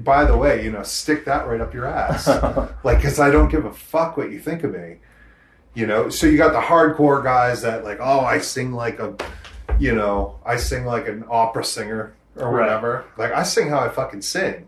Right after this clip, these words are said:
Speaker 2: Right.
Speaker 1: Fucking deal with it.
Speaker 2: Right.
Speaker 1: Like that. Like, you don't have to come. You don't have to. You don't have to like my music. You don't
Speaker 2: Right.
Speaker 1: have to like me.
Speaker 2: Right.
Speaker 1: You know, I,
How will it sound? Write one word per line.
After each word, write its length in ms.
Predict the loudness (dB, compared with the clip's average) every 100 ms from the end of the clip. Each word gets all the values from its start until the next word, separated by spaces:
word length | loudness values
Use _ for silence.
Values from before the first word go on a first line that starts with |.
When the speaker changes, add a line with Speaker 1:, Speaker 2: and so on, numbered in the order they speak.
| _
Speaker 2:
Right. 80 | -6 -4
Speaker 1:
Fucking 240 | -4 -6
deal 240 | 0 2
with 180 | 2 -2
it. 180 | -10 -14 -4
Speaker 2:
Right. 320 | -2 -2 -4 -6
Speaker 1:
Like 220 | -2 -2 0
that. 280 | 2 2
Like, 240 | 0 -4 -4
you 80 | 0
don't 200 | 0 -2
have 220 | -6 -8
to 80 | -12
come. 420 | -6 -2 -2 -2 -10 -10
You 100 | -2 2
don't 200 | 2 0
have 220 | -4 -6
to. 40 | 0
You 60 |
don't 100 | 2
have 140 | 2 2
to 40 |
like 140 | -2 -2
my 80 | -4
music. 280 | -6 -8 -14 _
You 60 | 2
don't 60 | 4
Speaker 2:
Right. 40 |
Speaker 1:
have 100 | 4
to 60 | 2
like 200 | -2 0
me. 280 | -2 -4 -10 _ _
Speaker 2:
Right. 220 | -10 -10 -10 -20 _ _ -4
Speaker 1:
You 100 | 0
know, 300 | 0 -2 -2
I, 200 | 0 0